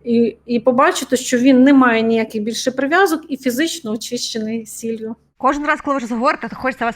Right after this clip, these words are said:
Speaker 2: обійняти і розцілувати. Боже, яка то файна Аєчка, як вона всім моїм глядачам таке класно розказала. Тепер всі будуть нормальні, здорові, очищені, в благості жити, щасливі і здорові, кому пощастило нас почути.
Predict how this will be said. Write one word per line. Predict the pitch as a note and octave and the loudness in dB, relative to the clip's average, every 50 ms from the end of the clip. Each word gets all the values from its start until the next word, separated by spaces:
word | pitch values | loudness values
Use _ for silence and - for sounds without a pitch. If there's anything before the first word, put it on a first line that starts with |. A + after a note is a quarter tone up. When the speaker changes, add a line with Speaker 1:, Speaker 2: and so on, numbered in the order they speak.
| - - | -6 -10
Speaker 2:
обійняти | A3 F#3 A#3 G#3+ G#3+ C4 D#4 - B3+ | -8 -8 -6 -4 -2 -4 -4 -2 -6
і | A#3+ | -6
розцілувати. | G#3+ A3+ - _ - A#3+ A3+ G#3+ G#3 G#3 G3+ A3+ | -6 -6 -10 _ -10 -8 -8 -6 -6 -6 -6 -6
Боже, | A3+ A3 C#4 C4+ C#4 | -6 -6 -6 -6 -6
яка | C#4+ - D#4 | -4 -4 -4
то | D#4 F4 | -2 -2
файна | D4 E4 E4 D#4+ D#4+ - | -4 -2 -2 -2 -2 -2
Аєчка, | - D#4 D4+ C#4+ B3 - - B3 | -2 -2 -2 -2 -4 -6 -6 -6
як | B3 B3+ - | -6 -6 -6
вона | F4 F4 | -6 -6
всім | E4+ - - C4 F4 E4 | -8 -8 -8 -8 -8 -6
моїм | E4 E4+ E4 | -6 -6 -6
глядачам | D#4 D#4 E4 C#4+ D#4+ - E4 D#4+ D#4+ D4+ | -4 -6 -4 -6 -4 -4 -4 -4 -4 -6
таке | D#4 D#4 D#4 | -6 -6 -6
класно | - D4+ D4+ D4+ D#4 - C#4 | -2 0 2 2 0 0 -4
розказала. | C4 D4 D4 - - D4 A3+ B3+ B3+ A#3+ A#3 A#3 | -8 -8 -8 -8 -10 -6 -2 0 0 0 -2 -4
Тепер | - C4+ - D#4 | -8 -6 -6 -6
всі | E4 - - - - E4+ F4 | -6 -6 -10 -8 -4 -4 -2
будуть | C#4+ E4+ F4 - | -2 -4 -4 -4
нормальні, | D4+ D#4+ E4+ D#4 D4 C#4 C#4+ D4+ D#4 D#4 D4+ | -4 -6 -6 -2 0 0 0 0 0 -4 -6
здорові, | C4+ B3 C#4+ D4+ C4+ C4 C#4 C#4 C4+ C#4+ | -6 -4 -4 -4 -2 0 0 0 0 0
очищені, | D4 D4 D4 - - D#4 D#4 D4+ D#4+ - - - D4+ D4 C#4+ D4 D4 - - - - - - - | -2 -4 -4 -4 -2 0 0 0 0 -4 -6 -8 -8 -6 -6 -6 -6 -8 -8 -14 -12 -12 -8 -6
в | C4 B3 A#3 | -6 -4 -4
благості | A#3 C4 D4 D4 D4+ C#4+ C#4+ D#4 D4+ - - - D#4 | -4 0 0 0 0 0 -2 -4 -6 -6 -8 -6 -6
жити, | C4+ A#3+ B3 C#4+ D4+ D4 C#4+ D4 D4 D4 | -6 -4 -2 0 0 0 -2 -2 -4 -4
щасливі | C4+ - - D4+ D4 - - C#4+ D4 D4 C#4 C#4 | -4 -4 -6 -6 -6 -6 -4 -2 -2 -2 -2 -4
і | |
здорові, | C#4 B3 A#3+ C4 D4 D4+ C#4+ | -6 -4 -4 -2 -2 -2 -2
кому | B3+ - C#4 C4+ B3+ | -2 -4 -4 -4 -4
пощастило | G3+ C4 B3 - - A#3 A3+ - - D#4 E4 C#4 | -2 -2 -2 -2 -2 -6 -8 -6 -4 -4 -4 -2
нас | A#3+ A3 A#3 B3+ - - | -2 -2 -4 -6 -6 -10
почути. | - G#3+ - - E3 F3+ _ - | -14 -14 -12 -12 -12 -12 _ -16